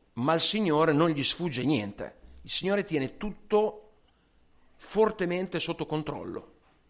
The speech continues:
Perciò, ecco, l'Eterno ha posto uno spirito di menzogna in bocca a tutti questi tuoi profeti, ma l'Eterno pronuncia sciagura contro di te.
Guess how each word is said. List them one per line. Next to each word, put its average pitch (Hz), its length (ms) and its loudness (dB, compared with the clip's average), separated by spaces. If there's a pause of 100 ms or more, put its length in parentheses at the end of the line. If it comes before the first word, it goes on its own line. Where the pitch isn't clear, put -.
(2750)
Perciò, 196 560 2
ecco, 175 300 4
l'Eterno 208 440 2
ha 165 40 4
posto 185 360 0
uno 156 100 0
spirito 208 360 -4
di 151 120 -2
menzogna 151 420 -2
in 139 100 -2
bocca 156 240 -4
a - 40 -10
tutti 196 260 -8
questi 143 260 -6
tuoi 143 200 -2
profeti, 123 440 -8
ma 180 120 -2
l'Eterno 147 420 -4
pronuncia 139 420 -4
sciagura 143 480 -8
contro 127 320 -10
di 127 140 -12
te. - 200 -10